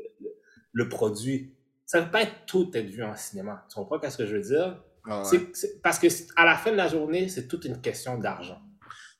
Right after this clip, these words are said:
Speaker 2: Moi, je vais t'avouer qu'il y a un truc là-dedans que je trouve, que je trouve bizarre. C'est, tu sais, euh, on, ça se sentait moins avant, mais je pense que tu le sens plus depuis les derniers films.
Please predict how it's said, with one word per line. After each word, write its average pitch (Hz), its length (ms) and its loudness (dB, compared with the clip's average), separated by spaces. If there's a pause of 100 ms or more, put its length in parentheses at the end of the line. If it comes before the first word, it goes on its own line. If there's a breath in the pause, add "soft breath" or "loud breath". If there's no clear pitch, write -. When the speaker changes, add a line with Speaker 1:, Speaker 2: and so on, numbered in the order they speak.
Speaker 2:
Moi, 359 80 4
je 294 80 4
vais 208 60 2
t'avouer 175 200 6
qu'il - 80 -2
y 135 40 6
a - 20 8
un 127 60 4
truc - 220 -12
là-dedans 156 420 4 (100)
que 135 80 2
je 127 80 0
trouve, 123 380 -4
que 127 100 -2
je 117 80 -4
trouve 117 180 -4 (120)
bizarre. 131 500 2 (300 loud breath)
C'est, 139 160 -2
tu - 60 -8
sais, 220 260 6
euh, 117 120 4 (1200)
on, 151 160 4 (100)
ça 151 240 2
se - 180 -2
sentait 165 360 4
moins 208 320 0
avant, 143 360 6
mais 151 140 -2
je - 80 -8
pense 185 160 -2
que 151 80 -8
tu - 140 -12
le 127 40 -8
sens 120 240 -2
plus 170 180 -6
depuis 131 180 -8
les 127 80 0
derniers 127 480 4
films. 175 380 -4